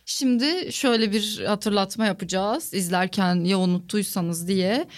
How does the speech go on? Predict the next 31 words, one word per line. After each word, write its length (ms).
Japonya 600
Grand 320
Prix'si 340
var 200
biliyorsunuz 480
ve 120
Cuma 360
günü 220
sabah 360
altıda 640
antrenman 800
seansıyla, 800
birincisiyle, 680
ilkiyle 360
açıyoruz. 580
Sonra 360
dokuzda 640
F 280
bir 320
iki 280
var. 400
Sonra 340
cumartesi 580
yine 140
altı 360
dokuz. 460
Dokuzda 440
sıralama 480
turları 320
bu 100
defa. 380